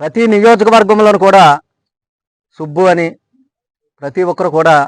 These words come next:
ఈ కార్యక్రమాన్ని రాష్ట్రం అంతటా నూట డెబ్బై ఐదు నియోజకవర్గాల్లో పుట్టినరోజుల ఆర్భటాలు కాకుండా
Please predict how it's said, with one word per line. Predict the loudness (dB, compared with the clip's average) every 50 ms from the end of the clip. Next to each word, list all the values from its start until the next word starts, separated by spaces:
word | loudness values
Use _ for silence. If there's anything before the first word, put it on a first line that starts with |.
| -6 _ -12
ఈ | -8
కార్యక్రమాన్ని | -2 0 0 0 0 0 -2 -4 -2 -2 -2 -2 0
రాష్ట్రం | 0 0 0 0 -4 -6 -6
అంతటా | -6 -6 -4 -2 -2 -2 -2 -4 -6 -6
నూట | -4 -4 -2 -2
డెబ్బై | -2 -2 -2 -2 -2 -2 -2
ఐదు | -2 -4 -4
నియోజకవర్గాల్లో | -4 -4 -2 -2 -4 -4 -4 -8 -6 -4 -2 -2 -2 0 0 -2 -2 -4 -6 _ _ _ _ _ _ _ _ _
పుట్టినరోజుల | -20 -12 -6 -4 -4 -2 0 0 0 0 0 2 2
ఆర్భటాలు | 4 2 2 2 0 0 0 0 0
కాకుండా | 0 -2 -2 -2 -2 0 0